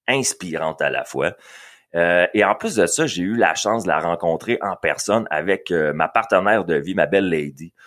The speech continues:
On a eu la chance d'avoir un atelier V I P avec elle. On était, moi, ma blonde, puis elle, à vivre des choses, ma foi, originales,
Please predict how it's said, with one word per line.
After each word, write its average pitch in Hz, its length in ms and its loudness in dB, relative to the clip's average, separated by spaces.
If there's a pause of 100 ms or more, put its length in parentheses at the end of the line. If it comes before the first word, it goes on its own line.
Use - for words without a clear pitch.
(180)
On 92 200 0
a 135 60 6
eu 214 120 4
la 107 140 4
chance 135 300 0
d'avoir 98 360 4
un 76 200 -2
atelier 101 640 -2
V 107 360 0
I 76 300 -2
P 98 280 -6
avec 71 360 -4
elle. 90 240 -4 (460)
On 82 160 -2
était, 120 420 2 (140)
moi, 90 400 0 (540)
ma 76 160 -2
blonde, 87 440 0 (240)
puis - 200 -10
elle, 87 360 0 (480)
à - 120 -4
vivre 113 260 0
des 80 180 2
choses, 101 360 0
ma 78 120 0
foi, - 320 0
originales, 82 760 -2